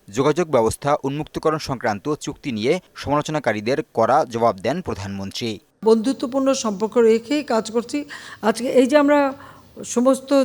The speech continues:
Speaker 2: যোগাযোগ ব্যবস্থা খুলে দিলাম, তাতে সবথেকে বেশি লাভবান তো আমাদের দেশের মানুষ। যারা কথা বলে যে ভারত বিক্রি হয়ে যাবে, এরপর বিক্রিটা হয় কিভাবে, সেটাই তো আমার প্রশ্ন।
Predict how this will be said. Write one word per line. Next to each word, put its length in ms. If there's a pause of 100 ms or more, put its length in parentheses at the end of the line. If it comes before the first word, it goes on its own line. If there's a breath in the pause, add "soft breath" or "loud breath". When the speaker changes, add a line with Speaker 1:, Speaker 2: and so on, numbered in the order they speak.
(100)
Speaker 2:
যোগাযোগ 360
ব্যবস্থা 300
খুলে 280
দিলাম, 300 (320 loud breath)
তাতে 140
সবথেকে 300
বেশি 180
লাভবান 380
তো 60
আমাদের 300
দেশের 260
মানুষ। 320 (420)
যারা 340 (240)
কথা 300
বলে 280
যে 120
ভারত 320
বিক্রি 460
হয়ে 180
যাবে, 280 (500 loud breath)
এরপর 200
বিক্রিটা 400
হয় 240
কিভাবে, 480 (480)
সেটাই 300
তো 100
আমার 140
প্রশ্ন। 540